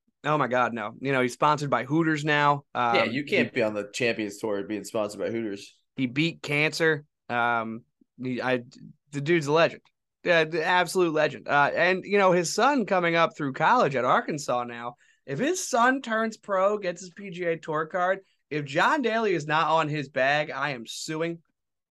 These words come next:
Speaker 1: I need
Speaker 2: Unless
Speaker 1: that.
Speaker 2: they're playing together.
Speaker 1: Okay, they can play together, sure. But I really want John Daly to be his caddy.
Speaker 2: Oh, yeah.
Speaker 1: 'Cause I think watching those two just, like, back in, like, golf in the eighties, just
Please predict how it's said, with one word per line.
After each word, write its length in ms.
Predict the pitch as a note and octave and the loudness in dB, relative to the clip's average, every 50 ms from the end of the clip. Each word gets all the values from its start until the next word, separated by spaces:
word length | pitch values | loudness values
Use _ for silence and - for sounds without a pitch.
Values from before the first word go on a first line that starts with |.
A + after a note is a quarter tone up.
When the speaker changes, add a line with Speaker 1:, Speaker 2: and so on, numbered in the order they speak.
| _ _ _ _ _ _ _ _ _ _ _ _ _ _ _ _ _ _ _ _ _ - | _ _ _ _ _ _ _ _ _ _ _ _ _ _ _ _ _ _ _ _ _ -4
Speaker 1:
I 140 | C#3 D#3 E3 | -2 -2 -2
need 80 | D#3+ D3 | 0 0
Speaker 2:
Unless 360 | C#3 C#3 C3+ D3+ E3 E3 - | 0 2 2 2 2 2 4
Speaker 1:
that. 20 | |
Speaker 2:
they're 120 | F3 D#3 - | 2 2 2
playing 280 | C3 C3+ C3 B2 A#2 G2+ | 2 2 2 2 0 -2
together. 380 | G2 F2+ F2 D#2+ D2 C#2+ - _ _ _ _ _ _ _ _ _ _ _ _ _ _ _ - - - - - | -4 -6 -6 -6 -8 -10 -14 _ _ _ _ _ _ _ _ _ _ _ _ _ _ _ -20 -20 -8 0 2
Speaker 1:
Okay, 280 | F3+ F#3 F#3 F3+ C3+ | 2 4 4 2 2
they 100 | C3 D3 | 2 2
can 160 | D3+ F#3+ G3 F3+ | 2 0 0 4
play 180 | G3 G3 F#3+ | 4 4 4
together, 300 | F3+ D#3 D#3+ D#3 C#3+ C3 | 6 4 4 4 4 2
sure. 360 | C3 - F#3 E3+ D3+ C3 - - _ _ _ _ _ - | 2 2 4 6 6 4 2 -2 _ _ _ _ _ 2
But 80 | D#3+ E3+ | 4 6
I 60 | F3+ | 6
really 240 | F#3 F#3+ G#3+ A#3+ B3 | 8 8 8 8 8
want 200 | G#3+ G#3 F#3+ E3+ D3+ | 8 8 6 6 4
John 200 | F3+ E3 D#3 D3 | 4 4 6 6
Daly 180 | D#3 D3 C#3 | 4 4 4
to 60 | C3 | 4
be 100 | B2 B2+ | 2 -2
his 120 | A#2 G#2+ - | -4 -4 -6
caddy. 440 | - - A#2 G#2 G#2 G#2+ - - _ _ _ _ _ _ - - | -6 -6 -4 -6 -6 -10 -16 -20 _ _ _ _ _ _ -8 -4
Speaker 2:
Oh, 80 | C3 | -4
yeah. 140 | A2+ F2+ - - _ _ _ _ _ _ _ - | -2 -4 -6 -10 _ _ _ _ _ _ _ -2
Speaker 1:
'Cause 80 | - | 2
I 120 | F3 F#3 G3+ | 2 4 6
think 200 | A3+ A#3+ A3+ G#3 | 6 4 6 6
watching 380 | G#3 G3+ G3+ G3 - G3 F3+ | 6 4 4 2 0 2 2
those 340 | E3 D#3+ E3 F3+ F#3 F3+ - | 4 4 4 4 2 0 -4
two 300 | - G3+ F#3 F#3 G3 G3 | -6 -4 -2 -2 -2 -2
just, 300 | E3 F3 E3 D#3 D3 - | -2 -2 -2 -2 -2 0
like, 320 | D#3+ D3+ D3 D3 C#3+ - _ _ _ _ _ - - | 2 2 2 2 0 -6 _ _ _ _ _ -20 -20
back 380 | B2+ B2+ D#3 C#3+ D3 D#3+ C#3 | -6 -2 0 0 0 0 -2
in, 100 | F3 E3+ | -2 -2
like, 260 | D#3+ D#3 D3+ D3+ C#3+ D3 | 2 2 2 2 2 2
golf 320 | - C3+ C3 C#3+ D3 C#3+ | 4 4 6 4 4 2
in 80 | D#3+ C#3+ | 0 -2
the 160 | C3+ C3+ A#2+ | -2 -2 -2
eighties, 420 | A2+ A#2 A#2+ B2+ B2+ C3 C#3 C#3 C#3 | -4 -4 -4 -2 -2 -2 -2 -4 -4
just 300 | - C3+ B2 A#2+ - | -4 -6 -6 -6 -8